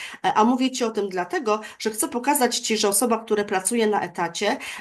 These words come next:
potrafi dzięki systemowi, wspaniałemu wsparciu liderów, em, osiągać bardzo szybko tutaj wyniki, e, i liczę na to, że takie wyniki ze swoimi kompeten-, kompetencjami będziesz osiągała tutaj razem z nami. Czyli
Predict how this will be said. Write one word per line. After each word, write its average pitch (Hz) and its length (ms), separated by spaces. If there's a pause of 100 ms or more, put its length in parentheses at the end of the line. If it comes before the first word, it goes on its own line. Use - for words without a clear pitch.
(120)
potrafi 247 480
dzięki 214 280
systemowi, 196 640
wspaniałemu 202 600
wsparciu 190 520
liderów, 175 560 (380)
em, 185 120 (160)
osiągać 240 440
bardzo 220 260
szybko 214 260
tutaj 185 360
wyniki, 175 580 (260)
e, 170 140
i 220 240
liczę 240 320
na 180 200
to, 170 240 (240)
że 180 280
takie 226 280
wyniki 196 360
ze 196 80
swoimi 208 320
kompeten-, 240 440
kompetencjami 214 760
będziesz 247 360
osiągała 175 440
tutaj 175 300
razem 165 440 (200)
z 165 200
nami. 147 460 (600)
Czyli 240 280